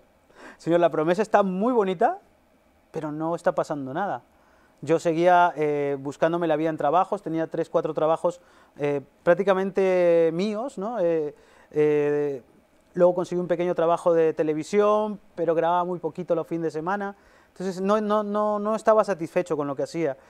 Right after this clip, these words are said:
y seguía diciendo, "Señor, o sea, ¿eso fue mentira lo que me prometiste? ¿Eso, eso fue real? Eso, Señor, si es tu voluntad, pues haz algo, porque necesito que, que se haga efectiva tu bendición", ¿no?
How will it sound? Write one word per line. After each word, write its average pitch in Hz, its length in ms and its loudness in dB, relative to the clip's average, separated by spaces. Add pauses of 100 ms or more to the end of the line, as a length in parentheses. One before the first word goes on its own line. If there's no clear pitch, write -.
(280)
y 156 200 0
seguía 156 260 2
diciendo, 165 300 -4
"Señor, 180 300 -4 (140)
o 147 60 -12
sea, 147 180 -6
¿eso 180 200 -4
fue 202 180 -2
mentira 190 400 -2
lo 196 140 -2
que 175 100 -6
me 170 140 -6
prometiste? 165 600 -8 (460)
¿Eso, 185 500 0
eso 175 200 -4
fue 196 240 2
real? 185 500 4
Eso, 180 480 -2 (460)
Señor, 165 320 -4
si 156 220 -6
es 160 100 -4
tu 208 100 -2
voluntad, 190 340 0
pues - 200 -10 (100)
haz 170 220 0
algo, 170 320 2 (460)
porque 143 280 -4
necesito 151 560 -4 (280)
que, 151 140 -12
que 143 120 -10
se 160 100 -4
haga 175 100 2
efectiva 160 520 -2 (380)
tu 143 100 -2
bendición", 147 540 0
¿no? 165 120 -10